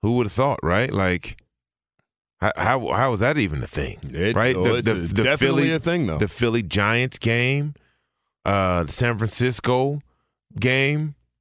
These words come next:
Speaker 1: uh, all of these games, the Tennessee Jags game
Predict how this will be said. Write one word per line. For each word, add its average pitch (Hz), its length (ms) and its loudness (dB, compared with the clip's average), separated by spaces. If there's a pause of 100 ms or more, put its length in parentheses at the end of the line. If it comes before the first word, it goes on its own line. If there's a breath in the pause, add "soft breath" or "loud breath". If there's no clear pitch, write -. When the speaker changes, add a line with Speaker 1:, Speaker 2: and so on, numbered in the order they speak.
(760)
Speaker 1:
uh, - 100 -8 (220)
all 175 280 2
of 180 80 0
these 156 240 0
games, 101 480 0
the 113 140 2
Tennessee 139 640 0 (260)
Jags 123 480 0
game 160 460 0